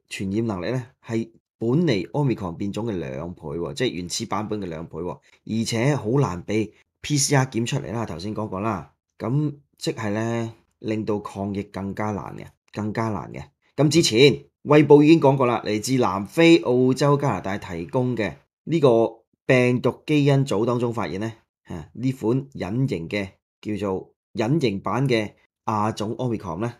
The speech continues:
其實呢，涉及咗七個個案嘅。研究人員亦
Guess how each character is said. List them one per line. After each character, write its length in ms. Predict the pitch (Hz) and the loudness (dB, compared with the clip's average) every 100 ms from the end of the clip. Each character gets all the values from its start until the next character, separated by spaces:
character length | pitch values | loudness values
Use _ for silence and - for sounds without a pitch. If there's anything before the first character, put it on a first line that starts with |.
| _ _ | _ _
其 120 | - | -14
實 120 | - 90 | -8 -6
呢， 120 | 110 | -6
涉 320 | - - - | -6 -10 -10
及 80 | 101 | -12
咗 320 | - 95 95 | -12 -10 -8
七 140 | 101 - | -6 -8
個 200 | - 98 | -6 -6
個 120 | 95 | -6
案 220 | 92 92 | -6 -6
嘅。 280 | 92 117 95 - _ _ | -4 -4 -4 -12 _ _
研 200 | - 147 | 0 4
究 240 | 151 170 156 | 6 8 8
人 140 | 117 | 6
員 400 | 110 123 156 - - _ | 8 10 10 6 -8 _
亦 260 | - 139 | -4 -4